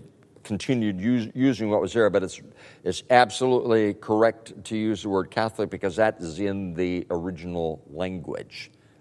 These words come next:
Katholika. And that comes out of Greek mean-, meaning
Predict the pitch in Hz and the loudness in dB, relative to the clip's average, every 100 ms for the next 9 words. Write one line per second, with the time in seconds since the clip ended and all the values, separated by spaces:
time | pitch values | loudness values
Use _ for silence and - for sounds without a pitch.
0 | _ - 95 - - 101 80 - - - | _ 0 0 2 2 2 2 -4 -10 -10
1 | - _ _ - - _ _ _ _ _ | -20 _ _ -20 -20 _ _ _ _ _
2 | - 107 110 113 - 120 110 101 95 87 | -10 2 6 6 6 2 6 4 4 2
3 | 104 113 - 104 95 90 - 107 101 90 | 2 0 0 -6 -4 -6 -8 -4 -4 -2
4 | 87 | -8